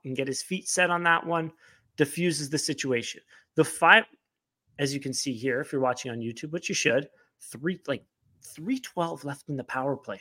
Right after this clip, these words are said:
My, they did not give this guy a break whatsoever in this one. Uh, there was a few other great saves here on the five on three.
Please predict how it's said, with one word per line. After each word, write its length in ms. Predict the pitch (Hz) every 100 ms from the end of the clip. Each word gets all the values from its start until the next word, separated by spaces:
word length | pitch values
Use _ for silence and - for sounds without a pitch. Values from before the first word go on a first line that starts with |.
| 123
My, 500 | 147 202 240 175 185
they 180 | 247 262
did 220 | 156 135
not 320 | 139 170 196 - 151
give 320 | 165 175 160 - - _
this 260 | 156 185 -
guy 420 | - 160 160 156 - _
a 120 | 143
break 540 | 139 135 131 143 143 - _ -
whatsoever 1120 | 123 123 165 - - 156 135 120 117 101 - _ -
in 140 | 131
this 220 | 123 117 117
one. 200 | 104 101 _ _ _ _
Uh, 280 | 120 120 120 110 - _ _ _
there 80 | 147
was 100 | 156
a 60 | 151
few 260 | 196 185
other 180 | 156 156
great 320 | 131 143 139
saves 320 | - 139 135
here 360 | - 131 123 120
on 120 | 135 135
the 60 |
five 360 | 120 156 156 147
on 160 | 139
three. 500 | 131 143 135 107 107